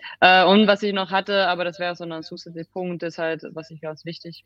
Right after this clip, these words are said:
vielleicht können wir das auch einmal hochbringen, ähm, plane deine Woche.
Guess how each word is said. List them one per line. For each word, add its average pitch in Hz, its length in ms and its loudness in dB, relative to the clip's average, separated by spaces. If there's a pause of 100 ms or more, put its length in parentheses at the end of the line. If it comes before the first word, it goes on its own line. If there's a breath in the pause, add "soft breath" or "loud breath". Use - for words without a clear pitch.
vielleicht 151 260 -10
können 147 160 -12
wir 147 80 -10
das 147 120 -12
auch 156 140 -14
einmal 151 200 -10
hochbringen, 156 380 -8 (400 loud breath)
ähm, 156 540 4
plane 160 840 -4
deine 147 260 -6
Woche. 135 240 -14